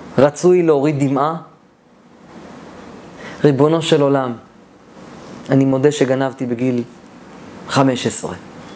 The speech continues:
מהסופר. ריבונו של עולם, התנסיתי כלפי חברה בעבודה. ריבונו של עולם, דיברתי לשון הרע במקום לא זה, לא בסדר." תתוודעו,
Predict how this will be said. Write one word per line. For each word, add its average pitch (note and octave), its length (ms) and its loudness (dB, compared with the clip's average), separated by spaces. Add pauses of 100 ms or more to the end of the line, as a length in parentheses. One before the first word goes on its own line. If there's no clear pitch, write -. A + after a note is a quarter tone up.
(580)
מהסופר. B2+ 520 0 (1000)
ריבונו D3+ 400 2
של D#3 180 2
עולם, D3 440 0 (920)
התנסיתי E3 640 2
כלפי D#3 260 0
חברה C3 380 0
בעבודה. A2+ 520 -6 (360)
ריבונו E3 340 0
של E3 120 -6
עולם, D#3 140 0
דיברתי D3+ 400 -2
לשון C#3+ 320 0
הרע C3+ 180 -2
במקום B2 440 -6
לא B2+ 280 -2
זה, A2+ 180 -8 (400)
לא C#3 100 6
בסדר." A#2+ 500 0 (1300)
תתוודעו, D#3 720 2